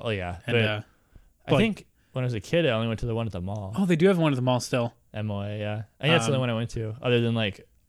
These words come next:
Speaker 1: a pins type thing.
Speaker 2: Yeah.
Speaker 1: But
Speaker 2: Those are
Speaker 1: whatever.
Speaker 2: fun, though. I mean, Steph and I, uh, you know, out-, outside of, uh, Corona, we go to Wisconsin Dells every year
Speaker 1: Oh, yeah.
Speaker 2: and, uh,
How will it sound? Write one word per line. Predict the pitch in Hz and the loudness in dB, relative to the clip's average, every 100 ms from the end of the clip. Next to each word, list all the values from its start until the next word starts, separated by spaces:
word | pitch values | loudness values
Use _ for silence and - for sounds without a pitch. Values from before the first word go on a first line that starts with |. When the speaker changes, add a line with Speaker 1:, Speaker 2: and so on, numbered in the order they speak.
| - | -10
Speaker 1:
a | 113 | -8
pins | - 117 110 104 - | -6 -6 -4 -4 -4
type | 110 107 | -6 -8
thing. | - 101 104 110 _ _ | -8 -8 -8 -10 _ _
Speaker 2:
Yeah. | 123 107 101 - _ _ _ - | -8 -8 -8 -16 _ _ _ -10
Speaker 1:
But | 104 95 - _ | -6 -6 -8 _
Speaker 2:
Those | 156 | 4
are | 233 | 4
Speaker 1:
whatever. | 214 | 4
Speaker 2:
fun, | 139 143 | 2 2
though. | 117 - | 0 2
I | |
mean, | 185 175 147 | 2 2 0
Steph | - 180 175 | -2 0 2
and | 185 | 4
I, | 147 127 123 _ _ _ _ _ _ _ _ _ _ _ - | 4 2 -2 _ _ _ _ _ _ _ _ _ _ _ -8
uh, | |
you | 127 127 | -4 -2
know, | 120 | 0
out-, | 123 - | 0 2
outside | 131 120 135 123 | 0 2 2 2
of, | 113 - - _ - | 0 -8 -20 _ -6
uh, | 127 117 | -4 -2
Corona, | - 131 123 117 - - _ _ _ _ - 156 | -2 0 0 -2 -6 -16 _ _ _ _ -10 -4
we | |
go | 135 135 | 0 2
to | 123 113 110 110 117 - - | 2 2 -2 -4 -6 -10 -12
Wisconsin | 113 127 110 | -8 -6 -6
Dells | 117 117 | -6 -4
every | 127 131 | -2 0
year | 147 147 _ _ | -2 -4 _ _
Speaker 1:
Oh, | 120 107 | 0 0
yeah. | 95 101 - _ - | 0 -6 -12 _ -8
Speaker 2:
and, | 120 | -4
uh, | 113 107 | -4 -4